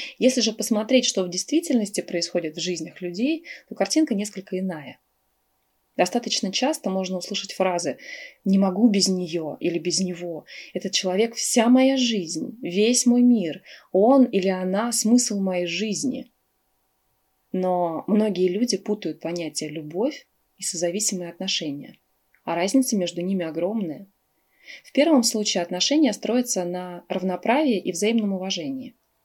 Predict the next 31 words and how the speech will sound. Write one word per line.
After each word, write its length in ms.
а 100
во 80
втором — 500
на 100
чувстве 380
вины, 400
долга 600
и 320
манипуляциях. 720
Как 240
же 100
не 140
ошибиться 920
и 100
отличить 520
любовь 640
от 160
созависимости? 960
В 60
созависимых 680
отношениях 720
один 260
из 120
партнеров 500
всегда 480
занимает 580
место 320
жертвы, 580
а 440
другой, 260
соответственно, 540